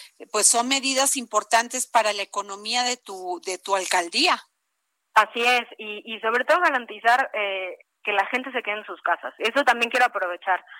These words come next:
Speaker 2: Hay que quedarnos en casa. No es momento de fiestas, no es momento de ver a toda la familia.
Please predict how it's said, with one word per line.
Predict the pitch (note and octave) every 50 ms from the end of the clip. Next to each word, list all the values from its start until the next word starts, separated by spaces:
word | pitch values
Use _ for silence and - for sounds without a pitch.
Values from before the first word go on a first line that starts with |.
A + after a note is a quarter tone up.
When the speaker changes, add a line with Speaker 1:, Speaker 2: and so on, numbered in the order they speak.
| - - - -
Speaker 2:
Hay | B3+ C#4+
que | - D#4+
quedarnos | C4+ C#4 B3+ B3 B3 B3+ B3 B3
en | A#3+ G3 F#3
casa. | - G3+ G3 G3 G3 F#3 F#3+
No | A3 A#3+
es | B3 C4+
momento | C4+ C4+ C4+ C4 B3 A#3+ A#3+ A#3
de | G3+ F#3 F3+ -
fiestas, | - G#3+ A3 A3+ A3 _ - A3+ A3+ A3+ A3+ - _ _ _ _ _ _
no | A#3 A#3+
es | B3+ B3+
momento | C4+ B3+ B3+ B3 A#3 A#3 A#3
de | A3+ G#3+
ver | G3 G3+ G3+
a | G3+ G3
toda | G3+ G3 F#3+ F#3
la | F#3 E3+
familia. | - F3 E3 E3+ F3+ G3+ A3 A3+ A#3 A#3 A#3 A3+ A3 A3 A3 A3+